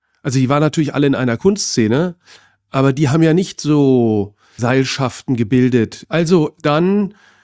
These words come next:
hast du angefangen, so Almanach-Bücher zu machen in den, wo sind wir jetzt, in den zweitausendern?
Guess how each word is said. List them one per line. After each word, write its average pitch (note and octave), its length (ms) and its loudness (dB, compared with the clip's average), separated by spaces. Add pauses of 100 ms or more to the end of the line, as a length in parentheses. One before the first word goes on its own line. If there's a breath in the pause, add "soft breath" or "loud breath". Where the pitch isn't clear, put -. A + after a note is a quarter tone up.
(240 soft breath)
hast D#3+ 260 -2
du F#3 80 2
angefangen, D#3 640 0
so D3 240 2
Almanach-Bücher C#3+ 760 0
zu C3 120 -4
machen B2+ 320 0
in C3 160 -2
den, C3 200 2
wo B2+ 100 0
sind C#3 180 0
wir C#3 80 -2
jetzt, G#2+ 220 0
in B2 180 -4
den A#2 220 0
zweitausendern? A#2+ 840 -2